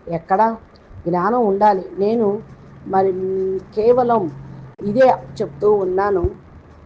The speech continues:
మరి ఇక్కడ చూడండి, కొంతమంది ఆత్మలు చాలా టైం వరకు సాధ్విగా ఉంటూ ఉంటారు, చాలా టైం వరకు సాధు సంతు ఋషి మునుల యొక్క సాంగత్యంలో ఉన్నవాళ్ళు ఉంటారు.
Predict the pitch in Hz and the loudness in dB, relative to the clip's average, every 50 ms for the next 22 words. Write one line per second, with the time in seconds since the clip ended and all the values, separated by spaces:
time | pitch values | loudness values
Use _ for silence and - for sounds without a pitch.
0 | - - - - 196 190 190 190 190 180 - - - - - - - - - - | -20 -16 -10 -6 -4 -4 -2 -2 -2 -4 -4 -10 -18 -20 -20 -20 -20 -10 -10 -10
1 | - - _ _ _ - - - - 262 285 285 311 240 226 220 - 214 208 220 | -10 -10 _ _ _ -20 -20 -8 -4 -4 -2 0 0 0 0 0 0 0 2 2
2 | 240 226 196 190 185 196 262 302 294 - - - - - - - - - - - | 2 2 2 2 2 2 0 0 -4 -10 -16 -20 -20 -20 -20 -20 -20 -20 -20 -2
3 | - 262 277 277 330 285 233 214 214 220 240 247 226 - - 196 208 - - - | 0 0 2 2 2 0 2 0 0 2 2 2 2 2 0 -2 -2 -4 -6 -6
4 | 208 202 208 208 202 - - - - - 226 262 294 285 - 240 214 214 220 214 | -4 -2 -2 -2 -4 -4 -10 -8 -6 -4 -2 -2 -2 -2 -2 -2 -2 -2 -2 -2
5 | 202 202 190 185 - - 226 202 - - - 185 185 190 190 190 208 214 190 180 | -2 -2 -2 -2 -2 -2 -2 -2 -2 -4 -2 0 0 0 -2 -2 -2 0 0 0
6 | 190 196 190 185 175 170 165 - 180 170 165 175 170 - 156 151 - - - - | 0 -2 -4 -4 -6 -6 -6 -8 -8 -8 -8 -8 -8 -10 -12 -12 -14 -20 -20 -20
7 | - - - - - - - - 220 214 247 269 285 277 262 262 247 214 214 226 | -20 -20 -20 -20 -20 -20 0 2 4 6 6 6 6 4 4 2 0 0 0 0
8 | 226 214 196 190 196 196 - 226 214 214 - - 185 185 196 190 208 196 - - | 0 0 0 -2 -2 -2 -2 -4 -4 -4 -4 -4 -2 -2 0 0 -2 -2 -2 -2
9 | 196 185 220 214 - 202 160 - - - - - - - - - 190 214 220 - | -4 -2 -2 -2 -4 -6 -8 -8 -12 -20 -20 -20 -20 -16 -10 -2 0 0 0 0
10 | - 240 220 202 190 196 196 208 226 220 214 190 175 165 - - - - - - | -2 -2 0 0 0 -2 -2 0 0 2 2 0 0 -2 -6 -14 -20 -20 -20 -20
11 | - - 202 214 208 - 208 - - 190 170 185 190 202 220 214 - 220 208 202 | -6 -4 -4 -2 -2 -2 -6 -4 -2 -2 0 2 2 2 2 0 0 -4 -4 -2
12 | 202 196 190 185 175 170 175 180 180 175 180 175 175 175 190 190 180 165 160 - | -2 0 0 0 0 0 0 0 -2 -2 -2 -4 -2 -2 -2 -2 -2 -4 -6 -8
13 | 170 165 160 | -10 -12 -12